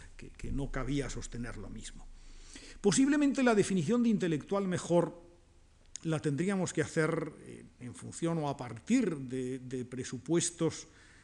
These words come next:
de sociología, no me atreveré a decir otra cosa que sociología recreativa, que considere al-, algunos otros elementos. Bueno, diré en primer lugar que, que existen intelectuales,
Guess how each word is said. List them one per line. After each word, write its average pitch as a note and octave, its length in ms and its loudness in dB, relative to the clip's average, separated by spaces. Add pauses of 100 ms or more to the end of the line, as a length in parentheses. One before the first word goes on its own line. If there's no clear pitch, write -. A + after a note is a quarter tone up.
(440)
de C#2 180 -6
sociología, D3+ 800 2
no D3 340 0
me D#3 140 0
atreveré C3+ 540 0
a B2+ 360 -6 (440)
decir B2+ 340 -6
otra B2 240 -8
cosa C3+ 300 -4
que A#2 100 -10
sociología C#3+ 680 -6
recreativa, C3+ 880 -2 (540)
que C3+ 160 -4
considere C#3+ 640 0
al-, C3 380 -2
algunos C3 480 -2
otros A2+ 300 -8
elementos. G2 640 -16 (1700)
Bueno, G#3+ 500 4
diré A3+ 360 6
en E4 120 2
primer E3+ 340 6
lugar D#3 680 2
que, D3+ 500 0
que E3+ 160 2
existen B3+ 460 2
intelectuales, F#3+ 960 4